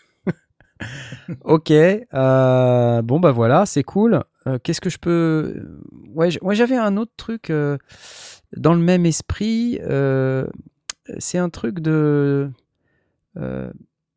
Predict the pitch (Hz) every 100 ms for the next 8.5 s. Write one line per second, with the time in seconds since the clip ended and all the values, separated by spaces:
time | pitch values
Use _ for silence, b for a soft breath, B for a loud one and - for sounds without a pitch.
0 | _ - _ _ - - - 156 165 226
1 | - 185 160 165 170 180 123 117 165 151
2 | 147 247 226 196 185 202 269 - 190 -
3 | 175 214 196 180 170 214 202 240 214 165
4 | 151 147 160 196 196 - 226 190 165 214
5 | 269 - b b b b - 139 139 -
6 | - 156 151 196 165 151 175 180 170 143
7 | 170 156 143 151 139 147 139 143 - 180
8 | - 127 117 113